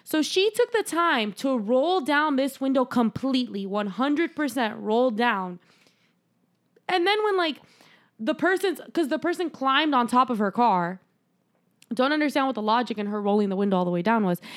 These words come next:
And then they stick their hand in and she's like, "Ah!" Like, oh, what did you expect from the person that's on top of your car that just escaped from the mental hospital?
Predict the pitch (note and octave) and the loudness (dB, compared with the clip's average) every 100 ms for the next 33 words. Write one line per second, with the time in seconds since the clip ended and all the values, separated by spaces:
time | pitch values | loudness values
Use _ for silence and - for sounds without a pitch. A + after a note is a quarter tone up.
0 | G#3 - D4 E4+ A#3 - E4 D4+ B3 C#4 | -8 0 2 4 2 0 0 2 2 2
1 | D4 A3+ A#3+ E4+ F4 E4+ - - - E5+ | 2 2 0 0 -2 -4 -10 -12 2 4
2 | G5 F#5 D#5 E4 G#3+ _ - - G4 - | 6 6 4 0 -2 _ -16 -4 -4 -4
3 | _ - A#4+ G4 C#4 G#4 A#4+ A#4+ F#4+ G#4+ | _ 4 4 4 4 4 4 2 4 4
4 | G#4+ - - A4 A4+ E4 G4+ F#4 - F4 | 4 0 0 2 2 0 2 2 2 2
5 | G#4 G#4 F#4 F4+ E4 D4 D4 F4+ F#4 D4+ | 2 2 2 2 2 2 2 2 2 0
6 | D#4 D#4 D4 F#4+ F4+ C#4 D#4+ E4+ E4 - | 0 0 4 4 4 2 0 0 -2 -2
7 | E4 E4+ D4+ D4+ G4+ G4+ C4+ A3+ - F#3+ | -2 -2 0 2 2 4 4 4 0 -6
8 | - | -6